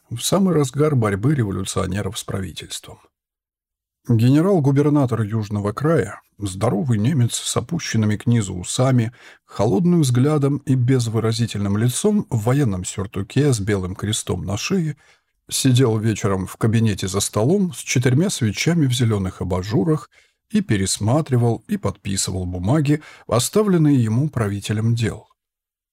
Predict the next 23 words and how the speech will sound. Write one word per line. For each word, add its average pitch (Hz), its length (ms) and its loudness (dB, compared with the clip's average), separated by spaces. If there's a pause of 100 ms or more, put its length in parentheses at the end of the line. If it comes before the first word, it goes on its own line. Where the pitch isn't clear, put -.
(400)
«Генерал-адъютант 127 1600 -2
такой-то». - 840 -2 (1160)
Выводил 151 480 2
он 180 140 4
с 127 100 0
длинным 123 400 4
росчерком 131 600 0
и - 20 4
откладывал. 90 800 -6 (1400)
В - 100 -10
числе 160 380 2
бумаг 165 460 2
был 151 220 4
и 147 40 2
приговор 131 480 2
к - 80 -12
смертной 120 460 0
казни 120 420 0
через 95 340 -6
повешение 135 680 0
кандидата 120 720 2
Новороссийского 95 760 -4
университета 101 880 -2